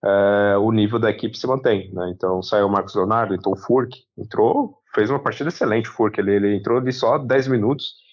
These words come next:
e ele não errou um lance, lances difíceis ali, dominando com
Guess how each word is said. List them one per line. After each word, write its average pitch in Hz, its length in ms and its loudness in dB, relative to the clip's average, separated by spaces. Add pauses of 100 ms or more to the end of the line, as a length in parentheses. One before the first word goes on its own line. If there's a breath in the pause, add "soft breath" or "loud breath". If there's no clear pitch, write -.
(200 soft breath)
e 113 60 2
ele 117 120 4
não 135 140 2
errou 131 220 2
um 175 40 2
lance, 113 540 0
lances 104 260 0
difíceis 127 480 -4
ali, 110 240 2
dominando 110 480 0
com 110 320 -4